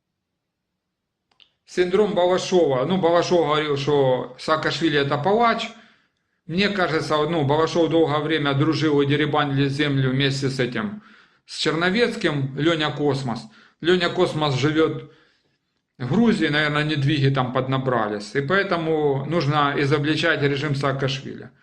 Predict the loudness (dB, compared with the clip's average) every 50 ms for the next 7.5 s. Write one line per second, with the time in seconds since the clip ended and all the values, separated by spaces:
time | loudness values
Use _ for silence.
0 | _ _ _ _ _ _ _ _ _ -10 -6 -2 0 0 0 0 0 -2 -2 2
1 | 2 0 0 0 0 0 0 2 2 2 0 -2 -4 -8 -14 -20 _ _ _ _
2 | _ -10 -6 -2 -2 0 0 -2 -2 -2 -2 -2 0 2 2 0 0 0 -6 -10
3 | -16 -16 -16 -16 -16 -14 -8 -2 2 2 2 2 2 0 2 2 2 2 2 2
4 | 0 0 0 0 0 0 2 2 0 0 -2 -4 -12 -16 -20 -20 _ _ _ _
5 | _ _ _ _ _ _ -2 0 0 0 2 0 0 0 2 2 0 2 2 0
6 | 0 0 0 -2 -2 -2 -2 -2 -2 -2 -2 0 0 0 0 -2 -4 -4 -6 -4
7 | -2 -2 0 0 0 -2 -4 -8 -12